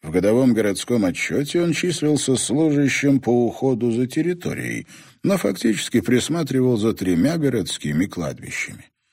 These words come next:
Летом работы хватало, но и зимой он не сидел сложа руки, хотя некоторые, вроде заносчивого владельца магазина скобяных товаров Джорджа Мидлера,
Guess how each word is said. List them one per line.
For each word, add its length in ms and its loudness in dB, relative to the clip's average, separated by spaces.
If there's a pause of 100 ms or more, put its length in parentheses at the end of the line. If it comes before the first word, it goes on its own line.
(300)
Летом 400 2
работы 380 0
хватало, 680 0 (240)
но 200 -2
и 160 -2
зимой 500 4
он 140 4
не 100 4
сидел 460 -2
сложа 440 -8
руки, 400 -14 (100)
хотя 280 -10
некоторые, 560 -2
вроде 320 -2
заносчивого 760 -2
владельца 540 -2
магазина 540 -2
скобяных 520 -4
товаров 520 -2
Джорджа 480 -4
Мидлера, 720 2